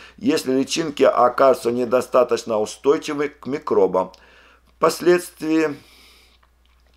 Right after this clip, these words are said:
последние начинают усиленно размножаться, микробы, точнее, размножаются в конце личиночной стадии, когда прекращается кормление личинок молочком.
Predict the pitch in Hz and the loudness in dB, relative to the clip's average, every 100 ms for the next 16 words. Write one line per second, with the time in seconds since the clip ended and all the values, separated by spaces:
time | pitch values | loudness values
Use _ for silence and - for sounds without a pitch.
0 | - 151 151 156 175 151 143 143 143 143 | -4 0 2 4 2 2 0 0 0 0
1 | 151 143 143 - 147 139 131 135 123 131 | 0 0 -2 -4 -4 0 2 2 2 0
2 | 110 120 120 127 127 151 113 101 92 101 | 2 2 2 0 -4 -2 0 0 -2 -4
3 | 104 104 107 117 123 139 107 110 120 120 | -6 -4 -2 0 0 0 2 2 2 -2
4 | 117 117 113 - 160 143 - 139 143 143 | -2 -2 -4 -2 0 0 -4 -4 -4 -4
5 | 139 - - 110 107 107 107 - - - | -6 -6 0 0 0 -4 -10 -14 -20 -12
6 | - 110 139 - 123 113 110 131 147 143 | -4 0 0 0 -4 -2 -2 0 -2 0
7 | 117 110 113 127 143 127 117 117 131 127 | -4 -4 -2 0 2 0 -2 -4 -4 -4
8 | 123 113 123 131 - - 98 95 | -4 -2 0 0 -4 -4 -2 -4